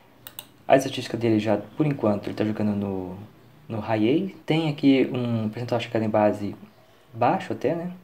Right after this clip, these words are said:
Que a gente ia esperar que ele tivesse com, com percentual de chegada em base de pelo menos de ponto quatrocentos. Como o Arozarena é um jogador que eu quero bastante, né? Então talvez eu esteja oferecendo aqui mesmo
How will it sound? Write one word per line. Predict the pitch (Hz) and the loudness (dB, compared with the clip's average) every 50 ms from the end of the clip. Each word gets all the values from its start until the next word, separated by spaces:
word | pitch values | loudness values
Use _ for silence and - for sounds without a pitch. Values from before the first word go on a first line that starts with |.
| _ _ | _ _
Que | - 123 | -8 -8
a | 120 | -8
gente | 117 | -8
ia | 120 | -8
esperar | 117 - 123 117 113 | -6 -4 -2 -2 -2
que | 110 | -2
ele | 117 113 | -4 -4
tivesse | 110 113 110 110 | -2 -2 -2 -2
com, | - - 110 107 | -6 -6 -6 -6
com | 107 - - - | -6 -8 -8 -8
percentual | 113 113 110 - 110 | -6 -6 -4 -4 -6
de | 110 | -6
chegada | - 113 110 | -4 -4 -2
em | 107 | 0
base | 107 107 104 - | 0 -2 -2 -6
de | - | -12
pelo | - - 113 | -10 -8 -6
menos | 110 110 107 | -6 -6 -6
de | |
ponto | - - 110 107 | -6 -6 -6 -6
quatrocentos. | - 117 107 - - - 156 170 180 - - - - _ | -6 -8 -8 -8 -6 -6 -6 -6 -4 -8 -14 -18 -14 _
Como | - 147 147 | 4 4 6
o | |
Arozarena | 139 135 120 123 113 110 104 113 | 6 6 4 4 2 2 2 0
é | 113 | 0
um | 113 | 0
jogador | 113 113 107 104 | 0 0 0 -2
que | 104 113 | -4 -6
eu | |
quero | 110 - 104 98 | -6 -4 -6 2
bastante, | - 123 139 - - - 143 165 156 - 123 | 2 2 2 2 -2 -2 -2 -2 -2 -4 -6
né? | 123 147 151 - - - _ - _ _ _ _ - - | -8 -8 -8 -12 -16 -20 _ -20 _ _ _ _ -20 -16
Então | - 131 123 | -14 -12 -8
talvez | - 139 123 123 120 | -6 -2 -2 -2 -4
eu | - | -6
esteja | - - 131 127 131 | -10 -8 -6 -6 -6
oferecendo | 139 135 - 135 139 139 131 131 | -6 -6 -4 -4 -4 -4 -6 -8
aqui | 131 - - | -8 -6 -6
mesmo | 135 123 120 120 123 - 147 147 | -4 -2 -2 -2 -4 -4 -8 -8